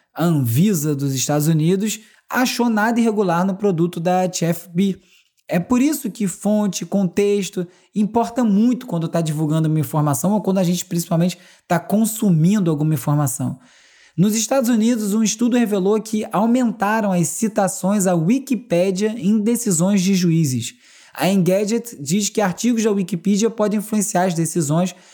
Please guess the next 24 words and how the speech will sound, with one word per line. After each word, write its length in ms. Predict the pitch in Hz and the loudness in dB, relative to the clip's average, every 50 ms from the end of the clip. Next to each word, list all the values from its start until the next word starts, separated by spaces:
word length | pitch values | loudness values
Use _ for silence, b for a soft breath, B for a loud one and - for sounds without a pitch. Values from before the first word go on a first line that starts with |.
| B B B | B B B
quando 240 | - 190 202 196 226 | -2 -2 0 2 0
abordam 480 | 226 196 170 185 190 208 202 208 202 | 0 0 0 0 0 0 0 -2 -4
casos 380 | 175 - 190 202 208 190 190 175 | -4 -2 -2 0 0 0 0 0
relevantes 640 | 180 202 208 220 208 170 151 165 180 202 196 - - | 0 0 2 2 0 0 0 0 0 0 0 -2 -4
pra 180 | - - 190 | -2 -2 -2
sentença. 720 | 180 - 208 202 190 175 160 151 139 123 - - 123 - b b b b b b - | -2 0 0 -2 0 0 0 0 0 0 -2 -4 -8 -12 b b b b b b -2
As 120 | - 123 120 | -2 0 0
citações 480 | 175 170 165 175 170 170 - 196 190 | 0 0 0 0 -2 0 0 0 2
aumentaram 480 | 202 196 190 185 180 165 180 190 190 185 | 2 2 2 0 2 0 0 0 0 0
mais 180 | 180 185 196 180 | 0 0 2 2
de 80 | 185 | 2
vinte 400 | 165 135 143 196 247 277 240 - | 2 2 2 2 2 2 -2 -4
por 180 | - - 196 170 | -4 -4 -4 -4
cento, 440 | - - 165 175 190 180 - - b b b b b b b b | -2 0 0 2 2 0 -2 -8 b b b b b b b b
de 120 | 127 143 | -2 -2
acordo 340 | 139 120 - 151 151 143 143 | 0 0 0 0 0 0 -2
com 60 | 143 | -4
os 60 | 151 | -4
pesquisadores, 840 | 147 160 156 139 - 151 156 170 165 143 156 175 196 202 208 190 165 | -2 -2 -2 -2 0 0 0 0 2 2 2 2 2 2 0 0 0
e 60 | 196 | 0
na 120 | 208 247 269 | 0 0 0
maioria 300 | 269 262 240 196 196 185 | 0 0 2 2 0 0
dos 160 | 170 185 - | 0 -2 -2
casos, 420 | - 185 180 185 190 190 202 185 | -2 0 0 0 0 -2 -4 -8